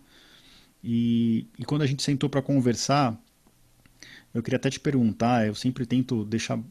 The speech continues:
me focar muito no, no paciente que vai fazer vasectomia,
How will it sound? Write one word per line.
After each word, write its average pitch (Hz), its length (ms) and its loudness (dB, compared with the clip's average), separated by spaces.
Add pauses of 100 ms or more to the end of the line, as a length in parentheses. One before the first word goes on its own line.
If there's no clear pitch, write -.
(140)
me 117 100 0
focar - 360 -4
muito 120 680 2 (540)
no, 110 240 0
no 110 160 0
paciente - 400 0
que - 80 -16
vai 113 100 0
fazer 110 280 -2
vasectomia, 110 880 0